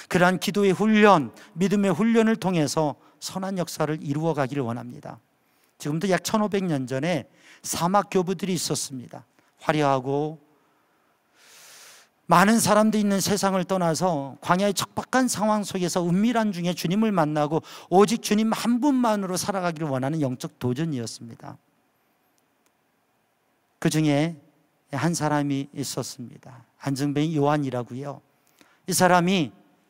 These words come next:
그 사막의 운둔자에게 영적 훈련을 받으러 갔습니다. 그런데 이 요한에게 마른 막대기 하나를 내어주면서 "여보시오, 이 나무를 심고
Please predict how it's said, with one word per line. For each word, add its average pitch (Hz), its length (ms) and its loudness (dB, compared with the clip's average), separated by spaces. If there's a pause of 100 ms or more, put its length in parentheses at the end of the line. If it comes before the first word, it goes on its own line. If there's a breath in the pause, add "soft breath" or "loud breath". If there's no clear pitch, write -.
(320 soft breath)
그 208 80 -2
사막의 226 460 4
운둔자에게 175 920 4 (360 soft breath)
영적 151 400 -2
훈련을 214 300 -2
받으러 175 300 -2
갔습니다. 127 540 -10
그런데 214 480 0 (400 soft breath)
이 233 140 2
요한에게 180 640 4 (440 soft breath)
마른 185 300 4
막대기 220 420 4
하나를 170 720 2
내어주면서 156 920 0 (920)
"여보시오, 131 640 -2 (1120)
이 202 100 4
나무를 196 420 8
심고 185 720 0